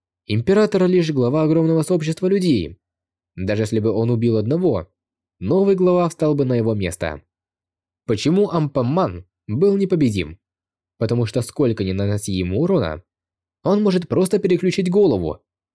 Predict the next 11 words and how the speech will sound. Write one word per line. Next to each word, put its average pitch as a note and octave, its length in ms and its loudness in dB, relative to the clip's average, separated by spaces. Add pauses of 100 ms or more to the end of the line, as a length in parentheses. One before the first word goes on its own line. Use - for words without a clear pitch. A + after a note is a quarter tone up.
(300)
Юлькан A2 440 -2
считал A2+ 360 0
это D3 140 0
абсурдным, G#2 560 -2 (300)
когда F3+ 220 0
смотрел E3 380 0
его C#3 200 2
в A#2+ 80 0
детстве. F#2 600 -4 (1300)
Примечание F#3 500 2
переводчика. G2+ 840 0